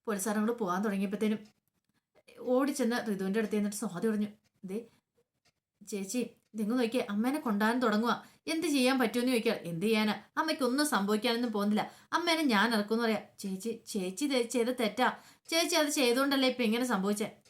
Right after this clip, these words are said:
"അത് പിന്നെ സ്വാതി, നിനക്കറിയാവോ, ഒരിക്കലും ഇങ്ങനെ സംഭവിക്കുമെന്ന് ഞാൻ പ്രതീക്ഷിച്ചില്ല." കാരണം ഞാൻ അയാളുടെ ഓട്ടം നശിപ്പിക്കാൻ പറഞ്ഞെന്ന് പറഞ്ഞ് ഓട്ടം കത്തിക്കാൻ പറഞ്ഞില്ല.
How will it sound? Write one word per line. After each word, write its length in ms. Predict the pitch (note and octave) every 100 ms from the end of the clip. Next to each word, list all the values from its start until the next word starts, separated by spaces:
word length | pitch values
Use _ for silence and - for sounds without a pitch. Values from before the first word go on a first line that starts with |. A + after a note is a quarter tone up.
| _ _
"അത് 160 | F#3 F3
പിന്നെ 280 | G3 G3 A3 G#3+ _ _ _ _ -
സ്വാതി, 380 | - G#3 F#3 A#3+
നിനക്കറിയാവോ, 640 | A3+ G#3+ C4 A3 A3+ G#3+ - - -
ഒരിക്കലും 380 | D4+ D#4+ F4+ E4
ഇങ്ങനെ 240 | C4 C#4+
സംഭവിക്കുമെന്ന് 680 | D4 A3+ B3 B3 C4+ C4+ C4+
ഞാൻ 180 | A3 C4
പ്രതീക്ഷിച്ചില്ല." 500 | C4 A3+ A#3 C4 A3 - - - - _ -
കാരണം 340 | F#3 F3 G#3 G3+
ഞാൻ 220 | F#3+ F#3
അയാളുടെ 260 | G#3+ G#3+ A#3+
ഓട്ടം 280 | G3 F#3+ A#3
നശിപ്പിക്കാൻ 420 | A#3 - A3 A#3+
പറഞ്ഞെന്ന് 260 | B3+ C#4 A#3+
പറഞ്ഞ് 160 | B3 A3+
ഓട്ടം 260 | G3+ -
കത്തിക്കാൻ 440 | C4 A3 B3 C4+ D4
പറഞ്ഞില്ല. 300 | A#3 B3